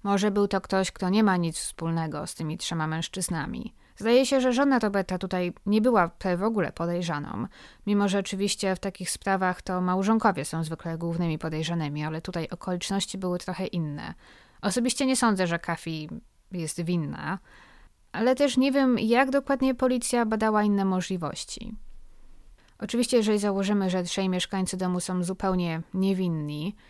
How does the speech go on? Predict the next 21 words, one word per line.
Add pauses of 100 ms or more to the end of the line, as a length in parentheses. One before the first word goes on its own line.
(220)
i
że
winny
jest
ktoś,
kto
wszedł
do
domu
z
zewnątrz,
znany
im
czy
też
nie, (680)
no
to
musimy
zakładać,
że